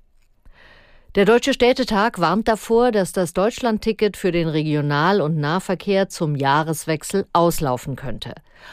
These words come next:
Hauptgeschäftsführer Dedi sagte der Funke Mediengruppe, die Blockadehaltung von Bundesverkehrsminister Wissing in der Finanzierungsfrage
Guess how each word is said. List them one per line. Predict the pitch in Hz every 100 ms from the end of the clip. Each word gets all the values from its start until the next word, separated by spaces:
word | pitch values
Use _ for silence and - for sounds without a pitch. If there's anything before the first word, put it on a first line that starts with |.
| -
Hauptgeschäftsführer | 165 170 175 170 165 - 170 156
Dedi | 143 156 170 196
sagte | 175 175 -
der | 165 151
Funke | 185 180 160
Mediengruppe, | 156 170 196 185 180 185 190 175
die | 156
Blockadehaltung | 147 139 143 156 170 175 160 156 175 165
von | 160 151 143
Bundesverkehrsminister | 160 156 - 147 165 - - 156 151 - 143 131
Wissing | 147 220 - 175 170
in | 156
der | 160 151
Finanzierungsfrage | 156 151 143 - 160 151 135 - 139 135 143